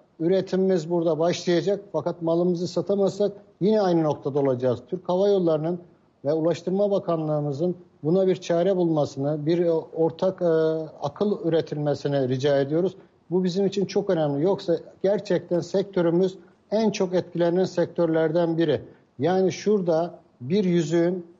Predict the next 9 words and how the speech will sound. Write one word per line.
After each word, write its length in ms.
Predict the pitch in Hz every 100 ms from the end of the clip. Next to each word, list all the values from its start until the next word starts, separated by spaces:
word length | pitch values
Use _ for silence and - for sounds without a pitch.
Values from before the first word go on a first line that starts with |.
| _
bir 260 | 131 190 -
küpenin 460 | 180 175 165 185 - 185
on 200 | 220 214
sekiz 520 | - 175 175 165 -
tane 380 | 170 170 180 -
işlemden 680 | 160 - 160 160 175 190
geçiyor. 420 | 160 143 - 127 120
Yani 240 | 147 160
istihdam, 720 | 135 135 - 160 - 190 190